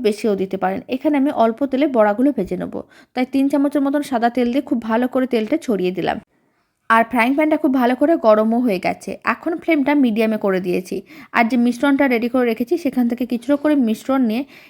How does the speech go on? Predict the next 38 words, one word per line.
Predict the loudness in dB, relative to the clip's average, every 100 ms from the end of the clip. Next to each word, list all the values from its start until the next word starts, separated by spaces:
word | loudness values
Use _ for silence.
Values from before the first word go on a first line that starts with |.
| _
এইভাবে | -2 0 2 0 4
অল্প | 2 4
অল্প | 2 2 0
করে | 0 -2
ফ্রাইং | -2 -2 0
প্যানের | 0 0 0
মধ্যে | 0 0
দিয়ে | 2 0
দিতে | -2 -2 0
হবে। | 0 -4 -10 -12 -20 -20 _
তারপরে | -2 0 0
বড়াগুলোকে | 2 4 4 2 -2 -2 -4 -2
উল্টে | -4 0 2
পাল্টে | 2 0 0 0
মিডিয়াম | 0 0 0 0
ফ্লেমে | 0 0 -2 0
লাল | 2 4
লাল | 2 2
করে | 0
ভেজে | 0 0 -2
নিতে | -4 -4
হবে, | -4 -4 -8 -14 -20 _
তাহলেই | -2 2 4 4 2
দারুণ | 2 2 2 0
স্বাদের | -2 -2 0
এই | 0 0
মটরশুঁটি | -2 -6 -4 -2
ও | 0
ডিমের | 0 0
বড়াগুলো | 0 0 0 -4 -6
একেবারেই | -6 -4 -2 0 0
রেডি | -2 -2
হয়ে | -4 -4
যায়। | -4 -6 -10 -20 -20 -2
গরম | 2 4 2
ভাতের | -2 -4 -4
সঙ্গে | -4 -2
বানিয়ে | 0 0 0